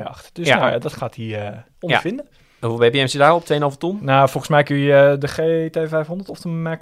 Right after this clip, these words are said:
Speaker 1: One niet eens krijgen in Nederland. Want, eh, nou, dat
Speaker 2: Nee.
Speaker 1: wordt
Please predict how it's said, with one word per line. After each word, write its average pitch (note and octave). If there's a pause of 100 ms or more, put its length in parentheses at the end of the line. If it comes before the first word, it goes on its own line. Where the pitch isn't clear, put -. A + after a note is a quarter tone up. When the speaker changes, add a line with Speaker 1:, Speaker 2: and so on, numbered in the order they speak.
Speaker 1:
One E3+
niet F3+
eens D#3+
krijgen D#3
in C3
Nederland. B2
Want, C3+
eh, B2+
nou, G#2
dat G2
Speaker 2:
Nee. F2
Speaker 1:
wordt G#2+